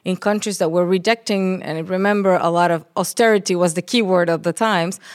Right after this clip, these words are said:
I remember there was a lot of opposition of the countries that were trying to get the help, an imposition that was really, really tough on the other end.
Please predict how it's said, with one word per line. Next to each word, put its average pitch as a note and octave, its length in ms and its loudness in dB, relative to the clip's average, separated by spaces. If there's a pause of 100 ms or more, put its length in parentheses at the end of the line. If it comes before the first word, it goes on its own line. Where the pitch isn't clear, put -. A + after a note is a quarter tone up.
I - 60 -2
remember G3+ 540 2
there A3+ 80 0
was G3 100 -2
a F#3 60 -2
lot F#3+ 260 4
of A3+ 60 2
opposition G3+ 600 -2
of D#3+ 160 -8
the E3+ 80 -6
countries F3 360 -6
that C#3 140 -2
were C#3 120 -6
trying C4 380 -2
to C4+ 120 -4
get F3 220 -2
the E3+ 60 -2
help, D#3 440 -6 (600)
an G3 140 -2
imposition G#3 720 0
that E3+ 100 2
was D#3+ 240 -4
really, G#3+ 300 0
really F3 260 -2
tough A3+ 340 -2
on G3 140 -2
the E3+ 160 -4
other F3+ 340 0
end. D3+ 520 -2